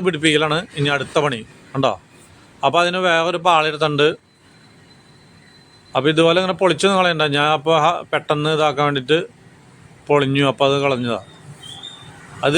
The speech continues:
രണ്ട് പീസ് എടുക്കണം, രണ്ട് പീസ് എടുത്തിട്ട് വാറ് വയ്ക്കണം, അപ്പോൾ നല്ല ബലം കിട്ടും. കണ്ടോ?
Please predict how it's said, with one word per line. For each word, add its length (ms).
രണ്ട് 320
പീസ് 240
എടുക്കണം, 300
രണ്ട് 260
പീസ് 260
എടുത്തിട്ട് 340
വാറ് 300
വയ്ക്കണം, 300
അപ്പോൾ 160
നല്ല 180
ബലം 320
കിട്ടും. 220
കണ്ടോ? 200